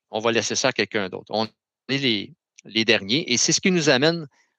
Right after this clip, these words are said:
beaucoup, beaucoup à faire preuve d'une grande créativité dans toutes, toutes, toutes les, euh, les prises de décision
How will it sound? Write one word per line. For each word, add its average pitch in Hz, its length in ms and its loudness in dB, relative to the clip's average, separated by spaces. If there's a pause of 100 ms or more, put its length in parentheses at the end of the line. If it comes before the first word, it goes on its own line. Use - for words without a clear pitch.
(120)
beaucoup, 156 180 -6
beaucoup 160 300 0
à - 80 6
faire 107 220 0
preuve 123 200 -2
d'une 110 140 -2
grande 123 240 -2
créativité 107 640 -4 (200)
dans 110 240 0 (140)
toutes, 160 160 0
toutes, - 140 -4
toutes - 220 -4
les, 101 260 -2
euh, 92 180 -2 (320)
les 107 140 -6
prises 131 240 0
de 123 100 2
décision 120 500 0